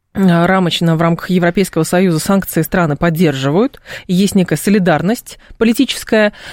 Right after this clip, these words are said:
но при этом, а, каждый играет, ну, как про Орбана говорят, он старается играть свою игру, и, соответственно, такой политик многовекторный, то есть и с Европейского Союза получает,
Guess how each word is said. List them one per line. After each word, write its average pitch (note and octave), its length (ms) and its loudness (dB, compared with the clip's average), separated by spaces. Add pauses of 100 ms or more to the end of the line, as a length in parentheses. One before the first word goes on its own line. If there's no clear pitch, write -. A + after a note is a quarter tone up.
(120)
но G#3 280 6
при A3+ 280 2
этом, A#3+ 420 2
а, F#3+ 560 2
каждый G#3 440 -2
играет, G3+ 520 2
ну, F3 220 0
как F3 160 -2
про F3 180 2
Орбана D3+ 380 2
говорят, D#3 360 0
он E3 60 -4
старается E3+ 460 0
играть E3+ 220 0
свою E3+ 340 2
игру, C#4+ 300 2 (320)
и, F#3 100 0
соответственно, G3 420 0
такой F#3+ 220 0
политик G3 460 0
многовекторный, F3 920 2
то D#3+ 120 -2
есть - 280 -2
и D3 100 0
с - 140 -4
Европейского A#3+ 440 0
Союза A3+ 300 2
получает, G3+ 480 0